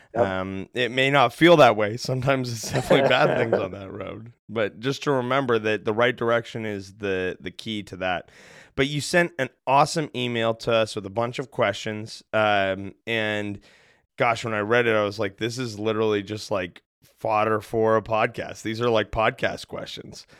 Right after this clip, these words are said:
Speaker 2: So
Speaker 1: Wow.
Speaker 2: basically, you did the hard work of, of coming up with the interview questions.
Speaker 1: I'll take the credit.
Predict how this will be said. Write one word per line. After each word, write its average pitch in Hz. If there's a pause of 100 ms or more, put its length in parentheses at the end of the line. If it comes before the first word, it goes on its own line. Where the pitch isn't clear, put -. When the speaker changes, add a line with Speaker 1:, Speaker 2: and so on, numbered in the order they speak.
(160)
Speaker 2:
So 127
Speaker 1:
Wow. 120
Speaker 2:
basically, 147
you 120
did 165
the 127
hard 135
work 104
of, 110
of 110
coming 127
up 120
with 113
the 113
interview 120
questions. 101
Speaker 1:
I'll 131
take 147
the 135
credit. 120